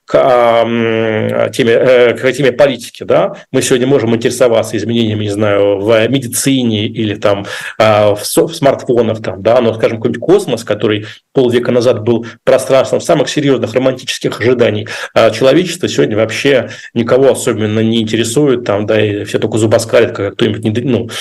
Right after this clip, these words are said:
не долетает, не садится, там, да, а именно космонавтов давно никто, а, или астронавтов никто давно не знает, там, да. То есть политика просто перестала быть сферой ожиданий, и вокруг не-, в-, вокруг неё перестал копиться пар э-, энергии, вот эти самые ожидания.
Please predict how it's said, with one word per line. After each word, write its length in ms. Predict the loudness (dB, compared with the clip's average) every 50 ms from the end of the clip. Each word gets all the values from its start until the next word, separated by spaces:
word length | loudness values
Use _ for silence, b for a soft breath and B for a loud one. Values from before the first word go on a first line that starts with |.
| B B B B -2
не 160 | 0 0 0
долетает, 520 | 0 0 -2 0 2 4 4 4 4 2 0
не 60 | -6
садится, 540 | -2 0 -2 0 0 -2 -4 -4 -4 -4 -4
там, 260 | -2 -2 -2 0 2
да, 280 | 2 4 4 4 2 0
а 40 |
именно 220 | 0 0 0 -2 -2
космонавтов 560 | -4 -4 -2 2 2 2 2 2 -2 -4 -2
давно 240 | -2 -2 -2 -2 -2
никто, 480 | -2 -4 -6 -4 -2 0 0 0 -2 B B B B B B
а, 280 | 0 2 2 4 2 2
или 80 | 0
астронавтов 520 | -2 -2 0 0 2 2 2 0 -2 -8 -10
никто 180 | -10 -6 -4 0
давно 280 | 0 0 2 2 2
не 120 | 2 2 2
знает, 380 | 2 0 0 -2 -2 -6 -12 _
там, 140 | -12 -6 -2
да. 220 | 0 0 0 0 B B B B
То 140 | 0 0 2
есть 120 | 2 2
политика 440 | 0 2 2 2 0 0 -4 -4 0
просто 280 | 0 0 0 0 -4
перестала 840 | -8 -4 -2 -2 -2 -2 -4 -4 0 2 4 4 4 4 2 0 -4 B B B B B
быть 280 | -6 -2 -2 -2 -2 -4
сферой 360 | -4 0 0 2 4 2 2
ожиданий, 400 | 2 2 0 0 0 0 0 -2
и 80 | -2
вокруг 280 | -4 -2 -2 -4 -6 -4
не-, 120 | -4 -2
в-, 100 | 0 0
вокруг 400 | 2 2 4 4 2 2 0 -4
неё 180 | 0 0 0 2
перестал 400 | 2 0 0 0 2 2 2 2
копиться 460 | 2 -2 -2 -2 -4 -4 -2 -4 -4
пар 420 | -4 0 _ 4 4 4 2 0 -2
э-, 60 | -2 -2
энергии, 540 | 0 0 0 2 2 2 2 2 -2 -6
вот 160 | -8 -6 -6 -6
эти 100 | -6 -2
самые 340 | 0 0 0 2 2 0
ожидания. 500 | 0 0 0 -2 -2 -4 -4 -6 -12 -16